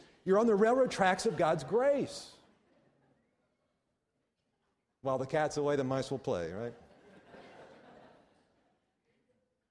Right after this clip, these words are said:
It's bad enough,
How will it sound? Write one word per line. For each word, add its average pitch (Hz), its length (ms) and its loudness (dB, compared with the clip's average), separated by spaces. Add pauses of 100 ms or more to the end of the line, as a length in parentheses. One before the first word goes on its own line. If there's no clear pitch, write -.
(1500)
It's 185 160 0
bad 196 360 2
enough, 202 800 0